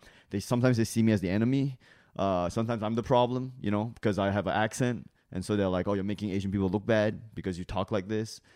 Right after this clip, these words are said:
And sometimes I'm the hero. I'm like, "Oh, you're representing Asians." You know, it's, it's the, it's both, man. It's, and, um, w-, what's interesting is that, like, Asian Americans, they have this very, mo-, much more political than Australian Asians. I think Australia, like, people,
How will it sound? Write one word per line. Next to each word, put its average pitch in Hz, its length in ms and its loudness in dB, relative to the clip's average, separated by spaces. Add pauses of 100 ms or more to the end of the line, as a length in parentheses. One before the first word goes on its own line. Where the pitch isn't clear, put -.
(240)
And 90 180 -8
sometimes 110 380 -2
I'm 101 160 -2
the 90 400 -2
hero. 117 440 4
I'm 98 120 -2
like, 98 180 -4
"Oh, 113 100 0
you're 110 120 2
representing 104 460 0
Asians." 110 420 -2
You 107 80 -8
know, 87 260 -8
it's, - 380 -12
it's 98 240 -4
the, 98 320 0 (180)
it's 87 160 -8
both, 120 300 2
man. 87 300 -2
It's, 90 160 -8
and, 107 320 0 (340)
um, 98 640 0 (100)
w-, 104 220 -10
what's 131 320 4
interesting 143 320 2
is 110 60 4
that, 107 180 2
like, 110 120 2
Asian 131 240 6
Americans, 117 540 4
they 101 140 2
have 101 200 2
this 104 380 -2 (460)
very, 131 320 8
mo-, 151 160 4
much 156 240 4
more 156 120 4
political 127 500 4
than 107 140 0
Australian 110 540 0
Asians. 80 500 -8
I 101 60 -12
think 127 220 -6
Australia, 135 500 0
like, 123 280 2
people, 151 380 -2